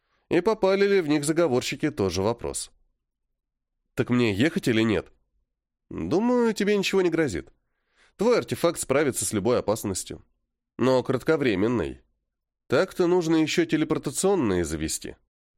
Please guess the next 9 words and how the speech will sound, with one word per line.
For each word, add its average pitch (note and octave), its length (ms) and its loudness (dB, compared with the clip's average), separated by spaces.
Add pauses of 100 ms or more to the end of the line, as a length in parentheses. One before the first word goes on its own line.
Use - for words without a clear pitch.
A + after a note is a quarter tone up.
(640)
Я F3 300 0
загрустил, F#3+ 760 0
представив D3 640 0
объем C3+ 320 0
работы, C3 720 0
и A#2 160 0
вышел B2 320 -2
в F#2+ 60 -4
реальность. D2 560 -4